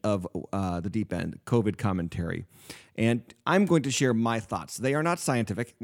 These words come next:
um, but they are researched, and, uh, in some ways they are well thought out.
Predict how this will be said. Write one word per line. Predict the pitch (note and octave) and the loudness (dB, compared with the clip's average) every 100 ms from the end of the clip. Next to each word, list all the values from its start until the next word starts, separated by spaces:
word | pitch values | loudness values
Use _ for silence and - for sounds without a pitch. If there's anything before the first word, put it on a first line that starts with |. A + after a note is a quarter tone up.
| - | -6
um, | A2+ A2 G#2+ G#2 - _ | 0 2 2 -2 -6 _
but | B2+ - | -4 0
they | C#3+ | 2
are | B2+ | 4
researched, | G#2+ G2+ C#3+ - - - | 2 2 0 -2 -4 -2
and, | A2+ A2 A2+ | 2 2 2
uh, | A#2 A2+ A2+ - | 2 2 0 0
in | E3+ | 0
some | A3+ B3 | 0 2
ways | C#3 | 2
they | A#2 | 4
are | A2+ | 4
well | G#2 G2 | 4 2
thought | G2 F2 | 0 -2
out. | F2 G2 | 0 -2